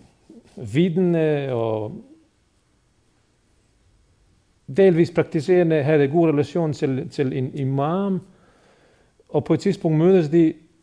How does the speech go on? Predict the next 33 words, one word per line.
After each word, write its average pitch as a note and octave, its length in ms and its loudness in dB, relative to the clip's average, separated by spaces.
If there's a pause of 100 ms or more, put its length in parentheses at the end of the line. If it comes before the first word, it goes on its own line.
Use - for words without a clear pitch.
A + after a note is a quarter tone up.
øh, C3 440 0
mænd, D#3+ 360 0
som C#3 280 -4
har C3+ 560 -2
drukket D3+ 160 -4
sig B2 220 -4
fuld, C#3 260 -2 (440)
spørger C#3+ 320 0
imamen, C#3 680 -2 (380)
imamen, C#3+ 480 -6 (280)
"Hvem D#3 280 -2
tror D#3+ 300 -2
du, C3 200 -6 (580)
jeg C3+ 420 -2
er A#2+ 80 -2
sammen? C3+ 520 -6
Er, A#2+ 220 -6 (220)
er, C3 200 -2 (120)
er B2+ 100 -4
djævelen C3+ 480 0
hos A#2+ 200 -4
dig D3 300 -2
eller C3+ 160 -4
hos B2 240 -6
mig?" B2+ 260 -4 (580)
Så - 160 -16
siger A2+ 600 -4
imamen, A2+ 540 -6 (120)
"Sikkert - 400 -10
hos A2 160 -8
dig." A#2 280 -8
Siger, B2 100 -10
"Nej, A#2+ 280 -4